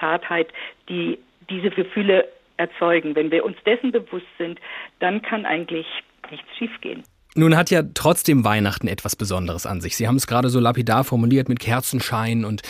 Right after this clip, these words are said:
Speaker 2: ähm, es hat tatsächlich was Klischeehaftes. Und dennoch könnte man ja sagen, dass Weihnachten gerade bei Krisen in der Liebe seinem Ruf doch eigentlich als Fest der Liebe vielleicht sogar gerecht werden kann. Es ist ja auch das Fest der Besinnung. Können sich zerrüttete Paare in diesen Zeiten denn nicht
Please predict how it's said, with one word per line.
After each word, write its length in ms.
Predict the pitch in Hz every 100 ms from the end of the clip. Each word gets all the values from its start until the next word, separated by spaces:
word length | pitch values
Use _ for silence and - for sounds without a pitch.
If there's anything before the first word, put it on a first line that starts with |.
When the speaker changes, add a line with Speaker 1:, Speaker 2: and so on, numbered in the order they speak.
| - - -
Speaker 2:
ähm, 340 | 113 107 110
es 160 | 113 -
hat 160 | 165
tatsächlich 460 | 147 - 135 120 104
was 140 | 107
Klischeehaftes. 800 | - 107 - 98 92 92 98 -
Und 320 | - 117 107 -
dennoch 600 | 117 110 131 190 202 110
könnte 300 | - 95 95
man 160 | 90 85
ja 100 | 85
sagen, 420 | 85 82 107 160 - - - - - _ _
dass 280 | 120 113 - -
Weihnachten 800 | 110 117 156 156 - - 151
gerade 340 | 135 127 208 208
bei 140 | 110
Krisen 420 | - 110 104 98
in 120 | 101 101
der 100 | 92
Liebe 300 | 95 98 123
seinem 280 | 110 113
Ruf 240 | 107 131 -
doch 160 | 131
eigentlich 340 | - 117 139 -
als 140 | -
Fest 260 | - 123 -
der 80 | 131
Liebe 320 | 120 135 135 - - - _ _ _ _ -
vielleicht 480 | - - - 135 147
sogar 160 | 156 151
gerecht 400 | 160 208 - 117
werden 240 | 85 82
kann. 180 | - 80
Es 160 | 82 -
ist 140 | -
ja 140 | 143
auch 120 | 123 -
das 160 | 139
Fest 240 | - 139 -
der 60 |
Besinnung. 500 | 143 139 196 175 110
Können 220 | - 147 185
sich 200 | 180 -
zerrüttete 440 | 143 147 175 160
Paare 360 | - 123 156 165
in 100 | 131
diesen 240 | 147 151
Zeiten 400 | - 131 147 147
denn 140 | 135
nicht 180 | 135 131